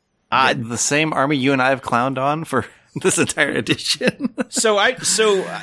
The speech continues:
Speaker 3: I don't wanna say that, like, I saw this coming, but I did try to make the argument that I'm like, "Well, these changes probably do help Sisters because it allows them to take more things and, like, have more options."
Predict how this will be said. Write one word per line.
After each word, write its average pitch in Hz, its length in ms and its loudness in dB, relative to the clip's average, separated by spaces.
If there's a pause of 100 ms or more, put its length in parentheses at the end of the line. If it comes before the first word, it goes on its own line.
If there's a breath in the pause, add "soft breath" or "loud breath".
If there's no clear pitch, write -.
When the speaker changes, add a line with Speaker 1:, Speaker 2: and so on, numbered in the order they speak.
(140)
Speaker 3:
I 190 100 2
don't 233 320 2
wanna 202 180 2
say 160 340 4
that, 139 140 0
like, 127 200 2
I 123 80 2
saw 127 240 2
this 120 180 -2
coming, 135 320 -4
but 135 140 4
I 139 80 4
did 147 240 -2
try 147 180 2
to 139 60 0
make 135 180 0
the 113 100 -6
argument 123 540 -2
that 120 140 0
I'm 127 80 0
like, 127 180 0
"Well, 170 100 -4
these 226 220 -2
changes 294 380 -2
probably 165 320 2
do 143 180 0
help 135 240 2
Sisters 139 480 -2
because 120 260 -2
it 117 60 -4
allows 123 400 2
them 120 220 -4
to 123 360 -2 (440 soft breath)
take 107 240 -2
more 104 180 -6
things 202 500 0
and, 131 140 -2
like, 117 180 -2
have 117 220 -2
more 113 220 -2
options." 147 680 -2